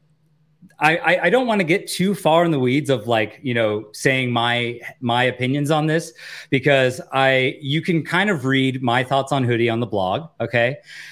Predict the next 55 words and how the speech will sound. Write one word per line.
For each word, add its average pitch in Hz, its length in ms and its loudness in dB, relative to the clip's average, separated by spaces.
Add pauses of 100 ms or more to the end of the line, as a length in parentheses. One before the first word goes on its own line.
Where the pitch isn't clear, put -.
(120)
Um, 127 420 4
I 127 80 2
don't 156 160 4
wanna 170 180 2
spend 156 240 2
the 139 60 2
whole 139 160 4
time 143 260 0
kind 139 200 0
of, 110 100 -2
like, 113 160 0
nitpicking 123 720 -4
our, 120 220 0
our 113 120 0
competitors 123 600 -4 (100)
across, 156 400 -2
but 139 300 0 (300)
what 170 100 4
I 196 100 6
will 175 220 4
say 127 500 2 (100)
is 131 440 2
the, 143 200 0
the 135 200 -2
closest 202 420 0
analogy 139 460 2
that 113 120 0
I 113 120 2
can 123 160 -6
kind 120 180 0
of, 107 220 -6
that 117 160 0
I 117 160 0 (120)
dream 127 220 -2
up 117 100 -4
in 113 100 -4
my 107 120 -2
head 104 200 -2
about, 104 360 -4 (240)
when 120 100 0
I - 40 -4
think 170 160 2
about, 131 480 2
you 123 100 -2
know, 110 340 0 (120)
using 156 340 0
the 143 80 2
Hudi 131 260 0
platform 117 420 -4
versus 110 340 -6
using, 107 520 -2
like, 107 160 -4
Iceberg 117 300 -4
or 101 80 -2
Delta, 92 400 -10